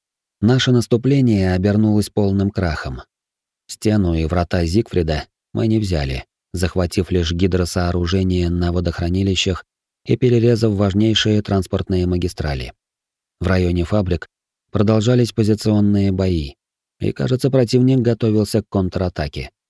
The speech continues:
Боевой дух легионеров серьезно пострадал, и только публичное обнародование информации, добытой нами от Орфея,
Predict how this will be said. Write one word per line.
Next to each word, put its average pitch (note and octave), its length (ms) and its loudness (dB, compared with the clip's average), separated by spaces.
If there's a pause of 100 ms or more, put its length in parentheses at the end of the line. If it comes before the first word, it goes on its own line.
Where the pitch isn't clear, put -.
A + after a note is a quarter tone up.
(360)
Боевой G#2 460 2
дух A#2 260 2
легионеров A#2 640 2
серьезно G#2+ 480 2
пострадал, F2+ 600 -4 (560)
и A#2+ 60 -2
только B2+ 320 0
публичное A#2 640 2
обнародование G#2 800 2
информации, G2+ 680 0
добытой F2 520 -2
нами F2 280 0
от E2+ 140 -4
Орфея, E2+ 500 -2